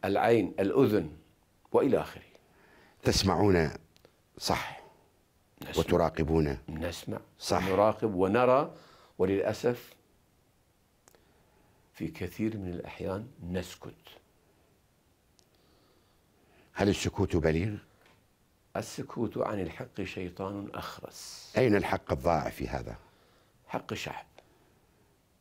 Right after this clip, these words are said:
Speaker 2: لماذا ضيعتم حقه؟
Speaker 1: كتب علينا أن نضيع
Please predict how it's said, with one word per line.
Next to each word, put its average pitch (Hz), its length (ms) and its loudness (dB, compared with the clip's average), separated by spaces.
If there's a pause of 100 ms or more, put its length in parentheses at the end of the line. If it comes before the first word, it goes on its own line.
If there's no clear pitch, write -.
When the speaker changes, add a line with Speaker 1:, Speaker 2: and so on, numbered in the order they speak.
(440)
Speaker 2:
لماذا 90 320 2
ضيعتم 76 420 0
حقه؟ - 360 -10 (1300)
Speaker 1:
كتب 107 320 0
علينا 98 520 2
أن 90 120 -2
نضيع 113 440 2